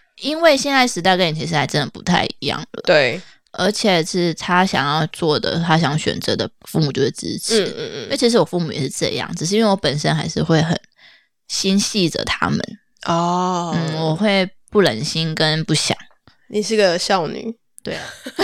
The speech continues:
Speaker 1: <laughs> 我都不好意思称自己为孝女。
Speaker 2: 没关系，我给你一个匾额，好不好？你是个孝女。
Speaker 1: 可以，可以，
Speaker 2: 可以，
Speaker 1: 可以。
Speaker 2: 可以吼。
Speaker 1: 对啊。
Speaker 2: 那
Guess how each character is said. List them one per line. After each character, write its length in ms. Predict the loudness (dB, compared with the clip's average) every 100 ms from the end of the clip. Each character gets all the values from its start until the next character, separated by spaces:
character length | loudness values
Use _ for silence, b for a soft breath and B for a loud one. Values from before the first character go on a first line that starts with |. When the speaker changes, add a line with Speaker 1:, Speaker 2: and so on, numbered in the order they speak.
| 2 4
Speaker 1:
<laughs> 540 | 4 2 -2 -6 -6
我 40 | -2
都 80 |
不 80 | 4
好 140 | 6 4
意 40 |
思 100 | 2
称 120 | -2
自 80 | 0
己 80 | 0
为 120 | 2
孝 200 | 0 0 0
女。 60 | 2
Speaker 2:
没 60 |
关 160 | 2 2
系， 160 | 2 2
我 80 | 4
给 160 | 4
你 80 | 2
一 20 |
个 100 | 2
匾 160 | 2 0 2
额， 160 | -2
好 80 | -2 2
不 80 |
好？ 100 | 2
你 100 | 2
是 140 | -2 -2
个 80 | -2
孝 220 | 2 4 4
女。 200 | 2 0
Speaker 1:
可 180 | 0 0
以， 140 | 0
可 100 | 2
以， 0 |
Speaker 2:
可 0 |
以， 60 | 4
Speaker 1:
可 40 |
以。 40 | 6
Speaker 2:
可 120 | 4
以 140 | 4
吼。 260 | -2 -4 -6 -6
Speaker 1:
对 80 | 0 2
啊。 20 |
Speaker 2:
那 320 | 4 4 2